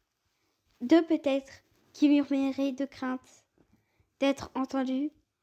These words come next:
Impossible de les comprendre, mais on aurait dit une dispute. L'esprit en alerte, je dressai les oreilles. Puis, il y a eu une secousse, et une autre plus forte. Le train repartait. J'entendis dist-, distinctement,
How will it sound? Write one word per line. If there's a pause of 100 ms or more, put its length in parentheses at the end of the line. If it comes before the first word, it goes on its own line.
(840)
Impossible
de
les
comprendre, (360)
mais (100)
on
aurait
dit
une
dispute. (640)
L'esprit
en
alerte, (160)
je
dressai
les
oreilles. (880)
Puis, (140)
il
y
a
eu
une
secousse, (360)
et
une
autre
plus
forte. (500)
Le
train
repartait. (300)
J'entendis
dist-, (280)
distinctement,